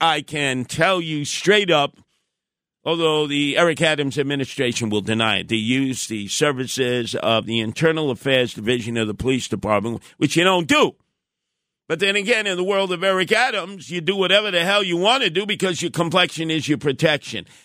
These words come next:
Except now, not with the voters. Twenty-eight percent in this Quinnipiac College poll. He is going down, down, down, almost to the point where he's gonna crash and burn politically.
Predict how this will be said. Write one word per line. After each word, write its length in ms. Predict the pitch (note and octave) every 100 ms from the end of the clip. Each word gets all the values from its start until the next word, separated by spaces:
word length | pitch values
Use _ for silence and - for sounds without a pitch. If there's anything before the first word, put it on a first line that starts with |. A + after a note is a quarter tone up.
| _
Except 400 | C#3+ - F#3 D#3+
now, 300 | F3 A3 C4+
not 240 | G#3+ G3+ F3+
with 140 | F3
the 60 | D#3
voters. 540 | D3+ B2 - _ _ _ _ _ _ _ _ _
Twenty-eight 1160 | - D#3+ G#3 C#4 D#4 - C#4 C4 A3+ A3 A#3+ -
percent 760 | F3+ F#3 F3 - A#3 G#3 D#3 - _ _ _ _ _ _ _ _ -
in 200 | G3+ F#3+
this 300 | F#3 F3+ -
Quinnipiac 800 | - A3+ C#4+ A3 A3+ G#3+ G3+ -
College 540 | G3 F#3+ F#3 D#3+ -
poll. 340 | - A3+ D#3 C#3
He 240 | G#3 F#3+
is 180 | E3+ C#3+
going 480 | F#3+ F#3 E3 D3 B2+
down, 540 | F3 A3 A#3 A3+ G#3
down, 580 | G3 G#3 G#3 G3+ G3 F3
down, 840 | F#3+ G#3 G3+ D3+ C#3 D3 D3+ C3 - _ _ _ -
almost 380 | G3+ B3+ -
to 180 | G3+ G3+
the 80 | D#3+
point 320 | G#3 G#3 G3
where 120 | E3+
he's 160 | E3 D#3+
gonna 220 | F3 D#3
crash 440 | - D3+ E3+ E3 D3+
and 120 | C#3
burn 200 | D3 C3+
politically. 540 | D3+ G#3 C#4 - G#2